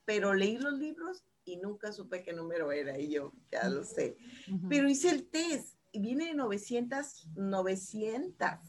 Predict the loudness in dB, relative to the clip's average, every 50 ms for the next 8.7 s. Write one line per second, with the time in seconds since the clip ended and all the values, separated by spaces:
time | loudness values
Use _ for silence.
0 | -20 -20 -14 -8 -4 0 2 2 2 2 2 2 2 0 0 -2 -2 -4 -4 -4
1 | -8 -12 -20 -20 -20 -14 -8 -4 -2 -2 -2 -2 -2 -4 -4 -6 -4 0 0 0
2 | 2 2 2 0 0 -2 -10 -12 -12 -10 -10 -12 -12 _ _ _ -2 2 6 8
3 | 8 8 8 8 6 4 4 4 2 2 0 -4 -8 -18 -20 -20 -20 -20 -20 _
4 | _ _ _ _ _ _ _ _ _ _ _ _ _ _ _ _ 0 4 4 8
5 | 8 8 8 8 4 0 -4 -2 0 2 2 2 0 -2 -2 0 2 2 2 2
6 | 2 0 -2 -2 -2 -2 -2 0 0 0 -2 -2 -2 -2 -2 0 0 0 0 -2
7 | -2 0 -2 -2 -4 -2 -2 0 0 0 -2 -4 -4 -4 -4 -4 -4 -2 2 2
8 | 2 2 0 -4 -8 -8 -6 -4 -4 -4 -4 -6 -8 -18